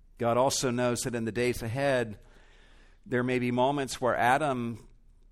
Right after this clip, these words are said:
might wake up some morning feeling ticked at Eve for what she did. That would be true to human experience, right?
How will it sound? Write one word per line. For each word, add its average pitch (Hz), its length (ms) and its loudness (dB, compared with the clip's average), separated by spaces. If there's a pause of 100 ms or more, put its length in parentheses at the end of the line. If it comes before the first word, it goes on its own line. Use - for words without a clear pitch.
might 117 260 -6
wake 131 200 -2
up 147 160 0
some 127 220 -4
morning 123 380 -4
feeling 139 560 -6
ticked - 380 -10
at 113 140 -6
Eve 90 580 -10 (1160)
for 104 120 -12
what 104 260 -4
she 95 340 -6
did. 80 320 -6 (420)
That - 80 -16
would 147 140 -12
be 127 100 -6
true 120 400 -4
to 135 80 -4
human 120 320 -8
experience, 95 600 -8
right? 117 280 -6